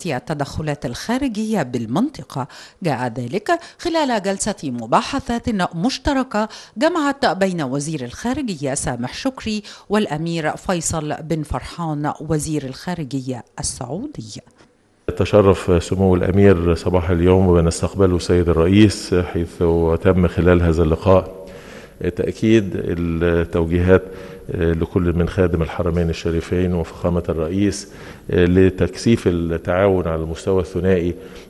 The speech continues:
Speaker 2: بين كافة أجهزة الدولتين،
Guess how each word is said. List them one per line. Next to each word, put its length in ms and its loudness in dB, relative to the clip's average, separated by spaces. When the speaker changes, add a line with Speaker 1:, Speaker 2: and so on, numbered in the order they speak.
Speaker 2:
بين 240 2
كافة 380 -4
أجهزة 420 0
الدولتين، 1120 4